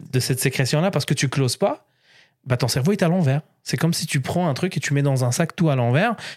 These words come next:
à un moment donné, tu te dis, vas-y, sors ça et arran-, euh, genre, mets ça en ordre. Ça va te prendre une énergie, genre,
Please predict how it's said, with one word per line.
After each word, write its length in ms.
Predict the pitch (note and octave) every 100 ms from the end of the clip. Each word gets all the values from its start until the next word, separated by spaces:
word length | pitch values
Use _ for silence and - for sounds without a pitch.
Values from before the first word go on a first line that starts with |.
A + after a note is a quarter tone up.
| -
à 40 | C3
un 20 |
moment 80 | C3+
donné, 100 | E3+
tu 80 | D#3
te 60 |
dis, 80 | D3
vas-y, 220 | C3+ C#3
sors 200 | - D#3+
ça 200 | - G3
et 80 | E3+
arran-, 320 | C3 C3+ C#3+ -
euh, 360 | - - - -
genre, 320 | B2+ C#3 B2
mets 160 | C3+ D3
ça 160 | - D#3
en 160 | C#3+
ordre. 300 | C#3+ C3 F#2+ _ _ _
Ça 160 | - B2+
va 80 |
te 80 | A#2+
prendre 240 | - F3+ D#3
une 160 | C3+
énergie, 540 | D3 D#3 D3+ C#3 D#3 E3
genre, 240 | C#3 B2+